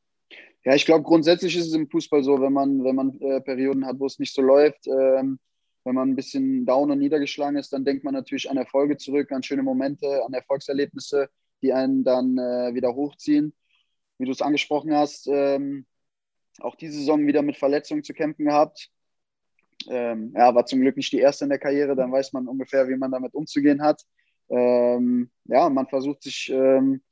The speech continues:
hochzuziehen, wieder schnell bei den Jungs zu sein. Ich glaub, das ist vor allem das, was einen dann auch so ein bisschen antreibt, weil wenn man alleine auf dem Platz steht und Reha-Training absolviert,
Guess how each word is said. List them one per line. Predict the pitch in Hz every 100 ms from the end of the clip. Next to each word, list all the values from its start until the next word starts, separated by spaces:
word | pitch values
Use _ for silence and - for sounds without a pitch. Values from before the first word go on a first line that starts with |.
| _
hochzuziehen, | 185 - 160 - 170 165 156
wieder | 147
schnell | 147 151 143
bei | 147
den | 147
Jungs | 160 170
zu | -
sein. | 143 151 156
Ich | 147
glaub, | - 147 143
das | 143
ist | 139
vor | - 135
allem | 143
das, | 143 139 - _ _ _ -
was | 127
einen | 139 139
dann | 139
auch | 139
so | 143
ein |
bisschen | 135 - 139
antreibt, | 143 160 - 151 151 - 139
weil | 139 135 127
wenn | 139
man | 139
alleine | 135 135 147
auf | 147
dem | 139
Platz | 147 143
steht | - 151 143
und | 139 135 -
Reha-Training | 127 143 143 - 147 143
absolviert, | 139 151 131 147 143